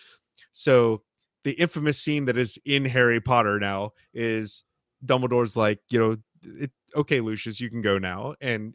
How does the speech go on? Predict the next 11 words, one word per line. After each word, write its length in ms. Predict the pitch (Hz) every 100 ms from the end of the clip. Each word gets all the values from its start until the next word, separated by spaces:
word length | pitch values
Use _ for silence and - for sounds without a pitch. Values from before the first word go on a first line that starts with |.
| -
and 100 | 127
he 160 | 117 -
turns 300 | - 143 135
to 80 | 127
leave 300 | 123 131 123
and 100 | 117
he 100 | 113
goes, 500 | 107 104 101 95 - _ _ _ _ _ _ _ _ 330 - _ _ _ _ _ -
like, 160 | 110 - - -
"One 360 | 123 135 143 131
day 560 | 117 110 104 98 95